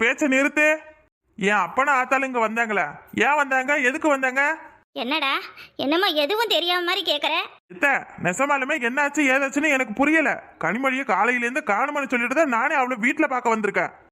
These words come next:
Speaker 2: எலே, உன் அப்பனை ஆத்தாலும் நேத்து தட்டை தூக்கிட்டு வந்து, இந்த தை மாசம் இருபத்தஞ்சாம் தேதி உன் மவளுக்கு என் மவனுக்கு கல்யாணம். அப்படி மட்டும் இந்த கல்யாணம் நடக்கல, உங்களை என்ன பண்ணுவேன்னு தெரியாதுன்னு சொல்லிக்கிட்டு போனாங்கடா. என் பிள்ளைக்கு தான் பிடிக்கலன்னு உனக்கு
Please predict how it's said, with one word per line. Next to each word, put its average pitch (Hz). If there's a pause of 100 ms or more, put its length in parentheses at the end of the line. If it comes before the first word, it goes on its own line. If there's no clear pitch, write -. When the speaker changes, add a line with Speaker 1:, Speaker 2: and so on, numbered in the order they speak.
(140)
Speaker 2:
எலே, 320 (440)
உன் 277
அப்பனை 415
ஆத்தாலும் 370 (220)
நேத்து 339 (100)
தட்டை 359
தூக்கிட்டு 403
வந்து, 370 (380)
இந்த 349 (120)
தை 330 (120)
மாசம் 453
இருபத்தஞ்சாம் 403
தேதி 440
உன் 370
மவளுக்கு 453
என் 381
மவனுக்கு 453
கல்யாணம். 440 (400)
அப்படி 320
மட்டும் 403
இந்த 392
கல்யாணம் 403
நடக்கல, 427 (320)
உங்களை 403 (100)
என்ன 480
பண்ணுவேன்னு 440
தெரியாதுன்னு 466
சொல்லிக்கிட்டு 453
போனாங்கடா. 381 (520)
என் 269
பிள்ளைக்கு 359
தான் 427
பிடிக்கலன்னு 427
உனக்கு 381